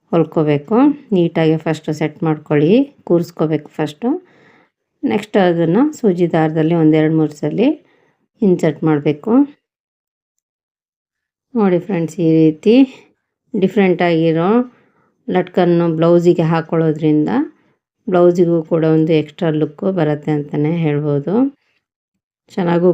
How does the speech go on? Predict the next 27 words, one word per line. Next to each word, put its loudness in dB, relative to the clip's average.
ಕೂಡ 4
ಕಾಣುತ್ತೆ 0
ರಿಚ್ -6
ಆಗಿ 2
ಬ್ಲೌಸ್ಗಳು. 0
ಪ್ಲೈನ್ 2
ಬ್ಲೌಸಿಗೆಲ್ಲ 2
ಈ 0
ಥರ -4
ಹೊಲ್ಕೊಂಡ್ಬಿಟ್ರೆ -6
ಎಕ್ಸ್ಟ್ರಾ -8
ಲುಕ್ -6
ಬರುತ್ತೆ -6
ಅಂತಲೇ -4
ಹೇಳ್ಬೋದು. -4
So -6
ಈ 4
ರೀತಿ -4
ಆದಮೇಲೆ 2
ಕೆಳಗಡೆ -2
ಏನಿದೆ 0
ಆ -4
ಕ್ಲಾತು 0
ಅರ್ಧ -4
ಇಂಚು -6
ಗ್ಯಾಪಲ್ಲಿ -2
ನಾವು -4